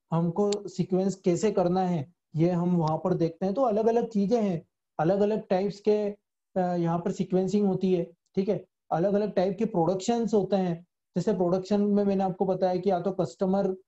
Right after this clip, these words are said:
खुद बोल दे कि customer order कर दे, या फिर हमें एक bulk में production करना है तो bulk में production चलता रहेगा। तो उस, अ, जब भी bulk में production चलेगा तो वहां पर हम देखते हैं कि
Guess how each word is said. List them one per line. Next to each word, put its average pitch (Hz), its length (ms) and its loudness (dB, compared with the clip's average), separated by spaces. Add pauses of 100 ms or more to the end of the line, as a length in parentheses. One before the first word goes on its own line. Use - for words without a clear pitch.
(220)
खुद 190 180 2
बोल 185 300 2
दे 180 260 -2 (480)
कि 175 80 -8
customer 190 480 0
order 170 300 2
कर 185 180 2
दे, 185 220 2
या 175 200 2
फिर 190 220 2
हमें 185 420 0
एक 196 360 -2 (140)
bulk 175 280 0
में 196 200 2
production 185 480 0
करना 190 260 2
है 175 60 -2
तो 165 120 0
bulk 170 280 0
में 185 140 0
production 175 460 -4
चलता 170 320 -2
रहेगा। 156 360 -2 (400)
तो 190 80 0
उस, 202 240 -2
अ, 151 360 0
जब 165 220 -2
भी 208 100 2
bulk 185 260 0
में 208 120 2
production 202 420 0
चलेगा 196 420 2
तो 180 140 -2
वहां 160 280 0
पर 190 100 0
हम 190 140 0
देखते 185 260 -2
हैं 190 120 -2
कि 185 260 -2